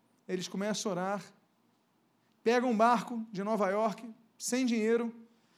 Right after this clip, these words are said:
O Espírito Santo diz para eles o seguinte: "Olha, vai até a estação de trem, para onde iriam pegar o barco,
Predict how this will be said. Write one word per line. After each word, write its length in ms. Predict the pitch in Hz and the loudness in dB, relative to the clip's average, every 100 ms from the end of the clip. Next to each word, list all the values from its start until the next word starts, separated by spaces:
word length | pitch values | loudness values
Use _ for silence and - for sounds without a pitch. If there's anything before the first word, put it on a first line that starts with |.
| _ | _
O 80 | - | -8
Espírito 320 | 185 240 233 | -4 -4 -4
Santo 160 | 247 240 | -2 -2
diz 180 | 240 240 | -2 0
para 100 | 233 | 2
eles 160 | 226 | 2
o 40 | 220 | -2
seguinte: 280 | 220 202 226 | -2 -2 -2
"Olha, 260 | 196 147 - - _ _ - - _ _ _ _ - | -2 -4 -10 -20 _ _ -20 -20 _ _ _ _ -16
vai 280 | 151 233 | -6 -2
até 160 | 220 226 | -2 -2
a 20 | |
estação 300 | 208 185 208 | -4 -4 -6
de 100 | 214 | -6
trem, 240 | 214 240 - - | -4 -6 -8 -12
para 120 | - 165 | -8 -6
onde 180 | 165 | -6
iriam 220 | 156 160 165 | -6 -6 -6
pegar 240 | 170 185 | -4 -2
o 40 | |
barco, 360 | 196 233 226 | 0 0 0